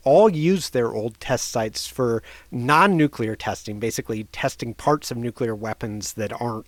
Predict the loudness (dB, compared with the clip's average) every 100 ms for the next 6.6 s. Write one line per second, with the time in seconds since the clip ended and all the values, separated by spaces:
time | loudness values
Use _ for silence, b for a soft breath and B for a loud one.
0 | _ -10 -8 -8 -8 -8 -2 0 0 -2
1 | -4 -8 -10 -10 -16 B B B B B
2 | B -2 4 4 6 2 2 2 6 6
3 | 6 0 0 2 2 4 6 6 4 0
4 | 0 -2 -2 -2 0 0 2 4 6 4
5 | 4 4 4 2 0 2 2 0 -8 -18
6 | -4 0 2 2 0